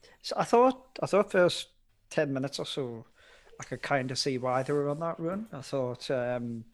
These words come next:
I thought they kinda put it to us a bit in the first ten minutes. I thought they looked quite decent.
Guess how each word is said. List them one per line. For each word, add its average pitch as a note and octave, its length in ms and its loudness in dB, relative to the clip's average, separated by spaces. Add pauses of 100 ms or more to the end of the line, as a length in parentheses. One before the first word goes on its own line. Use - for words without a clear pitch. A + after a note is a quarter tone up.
(720)
I - 40 -18
thought C3 180 -4
they A2 80 -8
kinda A#2+ 460 -4 (180)
put C#3 140 -4
it - 200 -10
to C3+ 220 -2
us C3 140 -6
a C#3+ 60 -4
bit C#3 160 -4
in C3 120 -8
the C3 80 -8
first - 280 -6
ten C#3 120 0
minutes. C#3 260 -2
I C3 80 0
thought C3 200 -4
they C3 80 -4
looked B2 140 -4
quite A#2+ 240 -4
decent. C#3 440 -6